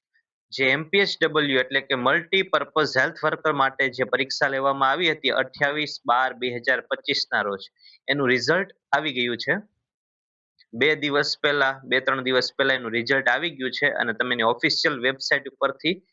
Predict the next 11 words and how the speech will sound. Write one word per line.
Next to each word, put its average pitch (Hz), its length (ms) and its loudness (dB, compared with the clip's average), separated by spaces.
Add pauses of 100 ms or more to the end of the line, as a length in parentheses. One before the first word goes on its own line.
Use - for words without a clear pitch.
(580)
તમારો 139 240 0
નંબર 131 380 0
નાખીને 135 440 -2
જોઈ 139 200 2
શકો 147 300 -2
છો 123 160 -6
કે 113 80 0
તમારે 113 300 0
કેટલા 127 360 -2
માર્ક 113 220 0
આવ્યા. 98 320 -4